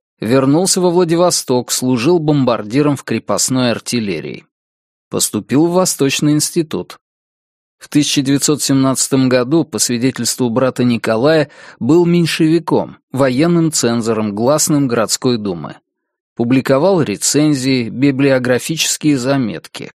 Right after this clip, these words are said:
Переписывался с выдающимся просветителем, библиографом Николаем Рубакиным. В тысяча девятьсот двадцать втором году окончил историко-филологическое отделение Государственного Дальневосточного университета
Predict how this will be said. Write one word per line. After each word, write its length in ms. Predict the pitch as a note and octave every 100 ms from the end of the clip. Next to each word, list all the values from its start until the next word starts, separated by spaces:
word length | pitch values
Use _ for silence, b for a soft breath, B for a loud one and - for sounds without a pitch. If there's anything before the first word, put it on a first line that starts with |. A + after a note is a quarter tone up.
| _ _ _ _ _ _
Переписывался 760 | - G2 G2 - - G#3 G3+ A3
с 100 | -
выдающимся 680 | F3+ D#3 D3 E3+ G3+ F#3 F#3+
просветителем, 920 | F#3+ F3+ G3+ G3 C3 A#2 C3 B2 A#2
библиографом 840 | C3+ C3 C#3 D3+ E3+ E3 - C#3+
Николаем 540 | C3 B2+ B2 C#3 D3 C#3+
Рубакиным. 760 | D#3+ C3 F2+ - - D2+ - _ _ _ _ _ _ _ _ _
В 100 | -
тысяча 400 | E3 G#3 - G#3+
девятьсот 420 | F#3 F3+ - F3+
двадцать 400 | D#3+ D#3+ - C#3
втором 440 | - C3+ A#2 A#2+
году 340 | B2 D3+ D#3+ F3+
окончил 600 | C3+ - D3+ E3+ F#3+ D#3
историко-филологическое 1300 | - D#3 E3 E3 D3 D#3 D3 C#3+ C3+ C#3 - - B2
отделение 520 | A2 B2+ C3+ B2+ A#2
Государственного 840 | A2 - A#2+ B2 A2+ - B2 A#2 A2
Дальневосточного 840 | B2 B2 A#2 - B2 A2+ A#2+ A2
университета 880 | A2 G#2+ G2 - - D3+ E3 E3+